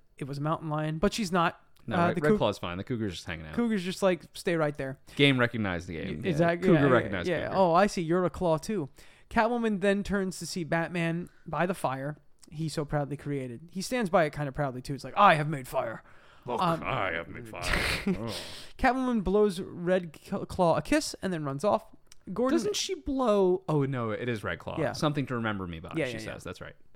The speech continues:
Speaker 1: Uh, Gordon asks Batman where the virus went, to which he says, "It went up in smoke, like Red Claw's future."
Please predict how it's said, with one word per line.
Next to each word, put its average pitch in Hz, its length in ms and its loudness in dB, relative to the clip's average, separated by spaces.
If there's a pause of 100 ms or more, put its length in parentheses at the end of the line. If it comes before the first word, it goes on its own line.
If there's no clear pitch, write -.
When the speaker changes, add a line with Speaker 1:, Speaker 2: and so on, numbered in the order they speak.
(560)
Speaker 1:
Uh, 170 120 2
Gordon 214 420 4 (380)
asks 156 280 0
Batman 165 560 2
where 156 200 -2
the 143 80 -2
virus 185 360 2
went, 196 240 -2 (320)
to - 80 -6
which 151 180 -2
he 160 80 -2
says, 151 300 -4
"It 175 60 -6
went 156 160 0
up 151 180 -2
in 147 80 -6
smoke, 156 480 -4
like 135 240 -8
Red 151 200 -2
Claw's 143 340 -2
future." - 400 -6